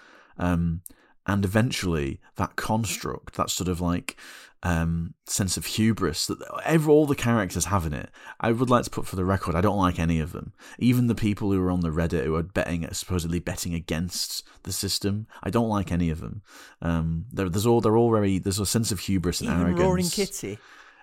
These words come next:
Speaker 1: Yeah, I don't
Speaker 2: I mean, he's a very likeable character.
Speaker 1: I just, the only reason he's likeable is because it positions himself within his family. Like, you know, he's got, he's putting, giving the middle finger to Wall Street whilst feeding his newborn baby. I just think, like,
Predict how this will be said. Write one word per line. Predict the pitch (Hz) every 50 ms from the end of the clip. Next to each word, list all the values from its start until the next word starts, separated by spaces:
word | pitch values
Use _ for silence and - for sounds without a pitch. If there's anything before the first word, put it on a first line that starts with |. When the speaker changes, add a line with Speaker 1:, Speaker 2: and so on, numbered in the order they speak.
| _ -
Speaker 1:
Yeah, | 117 135 147 151 151 151 151 151 139
I | - -
don't | - - 139 - 139 -
Speaker 2:
I | 269
mean, | 277
he's | 370 359 - -
a | 339 226
very | 170 220 214 196 190 180
likeable | 175 160 135 147 269 - - - 165 147 156 151 143 139 139 139 143 143 151 - -
character. | - 165 185 208 220 214 - - - - 113 - - 123 -
Speaker 1:
I | 139
just, | 135 170 151 - - - - -
the | - 151 156
only | 175 190 180
reason | 160 160 160 147 123
he's | 123 117
likeable | 101 101 95 101 101 - 90 78 87 87
is | 85 80
because | - 90 - - 92 76 76
it | -
positions | - 90 82 90 87 - 92 90 80 80
himself | 85 80 80 - 87 82 80 -
within | - 78 80 80
his | 80 80
family. | - - - 82 82 78 78 76 67 62 64
Like, | 65 67 71 58
you | 69 76 80
know, | 71 64
he's | 78 82
got, | - - - - - - - -
he's | 95 95 87 - - - - - - - - -
putting, | _ - - - 92 98 90 87 - - - - _
giving | - 104 95 95
the | 92
middle | 90 92 87 90 82
finger | - - 87 80 85
to | - - 82
Wall | 76 80 82 85
Street | - - - 82 -
whilst | - 71 65 - - -
feeding | - 82 78 73 73 73
his | 78 78 73 76
newborn | 76 85 82 82 80 - 73 76 76 80 78
baby. | - 73 69 76 80 78 71 71 69
I | 67
just | 65 - - -
think, | - 80 78 -
like, | - 64 64 60 - _ -